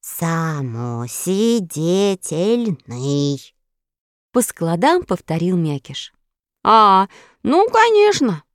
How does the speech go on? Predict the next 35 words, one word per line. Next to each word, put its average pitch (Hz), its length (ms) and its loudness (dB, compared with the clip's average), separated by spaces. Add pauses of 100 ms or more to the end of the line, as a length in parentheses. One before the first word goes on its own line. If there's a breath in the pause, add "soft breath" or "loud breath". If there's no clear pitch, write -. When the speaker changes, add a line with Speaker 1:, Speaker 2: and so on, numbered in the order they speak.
(600)
Speaker 2:
понимающе 185 580 2
сказал 160 360 -6
Петя, 320 260 -2
хотя 269 320 -2
в 392 60 -8
действительности 277 760 -2
не 233 140 2
понял, 226 380 -4
что - 220 -8
это 160 180 -8
значит. 175 400 -8 (800)
Непоседа 175 520 0
дёргался, 208 520 0
дёргался, 208 640 0 (300 soft breath)
наконец 175 400 -2
пропел. 156 420 -6 (580)
Speaker 1:
«Надо 554 420 4
нам 466 200 6
оббегать 494 420 4
всю 494 140 4
столицею, 403 720 4 (240)
на 539 280 4
ноги 392 120 4
поставить 466 520 2
всю 539 220 2
полицию». 370 680 2 (1040)
Speaker 2:
«На 226 240 4
ноги 214 180 0
поставить 240 560 2
всех 220 180 0
спящих 262 440 0
барбосов 226 560 0
нам 170 240 0
не 220 80 2
удастся», 196 560 -2